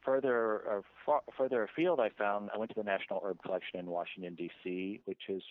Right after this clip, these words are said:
great. It had a really good range of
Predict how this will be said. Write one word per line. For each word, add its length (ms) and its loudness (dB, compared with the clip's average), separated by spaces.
great. 380 0
It 60 -12
had 180 -6
a 80 -6
really 500 -4
good 380 -2
range 460 -4
of 100 -4